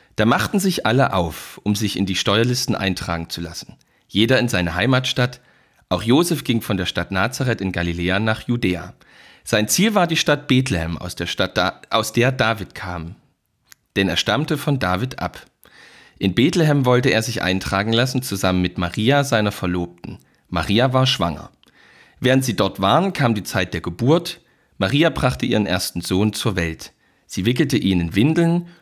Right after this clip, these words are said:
und legte ihn in eine Futterkrippe. Denn sie hatten in der Herberge keinen Platz gefunden. In der Gegend von Bethlehem waren Hirten draußen auf den Feldern. Sie hielten in der Nacht Wache bei ihrer Herde.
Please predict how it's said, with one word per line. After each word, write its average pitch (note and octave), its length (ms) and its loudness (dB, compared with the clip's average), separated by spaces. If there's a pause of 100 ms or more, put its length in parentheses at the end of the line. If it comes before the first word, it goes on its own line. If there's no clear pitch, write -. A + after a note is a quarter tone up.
(100)
und F2 160 -2
legte A#2+ 300 0
ihn A2+ 340 2
in - 160 -2
eine G2 200 0
Futterkrippe. - 640 -6 (540)
Denn F#2+ 140 2
sie F#2 160 2
hatten A#2+ 180 0
in F#2+ 120 2
der E2+ 100 0
Herberge A#2 560 0
keinen F#2+ 420 -2
Platz - 360 -6
gefunden. - 500 -16 (1080)
In G3+ 100 4
der G#2 100 2
Gegend E3+ 300 2
von G#2 180 2
Bethlehem D#3 540 4
waren G2 220 2
Hirten C#3 360 2
draußen G#2 440 0
auf G2+ 120 -2
den G#2+ 160 -2
Feldern. E2+ 520 -4
Sie - 160 -8
hielten A#2+ 320 2
in F#2+ 40 2
der F2 120 0
Nacht D#2+ 260 -4
Wache G2+ 240 0
bei B2+ 180 0
ihrer B2+ 220 0
Herde. F2+ 460 -2